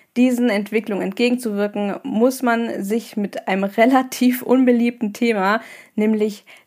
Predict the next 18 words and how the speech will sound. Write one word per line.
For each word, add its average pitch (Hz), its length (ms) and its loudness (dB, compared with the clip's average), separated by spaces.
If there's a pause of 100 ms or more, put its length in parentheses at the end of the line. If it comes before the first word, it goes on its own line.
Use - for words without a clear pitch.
der 202 100 4
Genetik, 208 540 2
auseinandersetzen. - 880 -8
Und 190 100 0
das 247 140 2
möchte 240 260 2
ich 208 80 -6
jetzt 196 220 -2
als 190 180 -6
nächstes 185 320 -4
erstmal 202 360 -6
tun. - 360 -14 (1600)
Durch 262 360 0
Veränderungen 262 560 2
in 254 160 4
den 247 180 4
Genen, 214 640 -2
durch 254 460 0